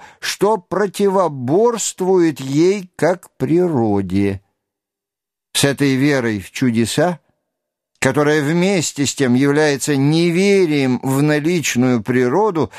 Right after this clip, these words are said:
связано также неверие в прошлое, или, иными словами, неверие в то, что история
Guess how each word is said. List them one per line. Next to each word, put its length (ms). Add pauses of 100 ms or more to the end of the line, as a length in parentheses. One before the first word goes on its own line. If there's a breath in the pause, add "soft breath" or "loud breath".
(140 loud breath)
связано 800
также 400
неверие 600
в 120
прошлое, 800 (200 soft breath)
или, 280
иными 560
словами, 680 (160 loud breath)
неверие 840
в 180
то, 340
что 320
история 1080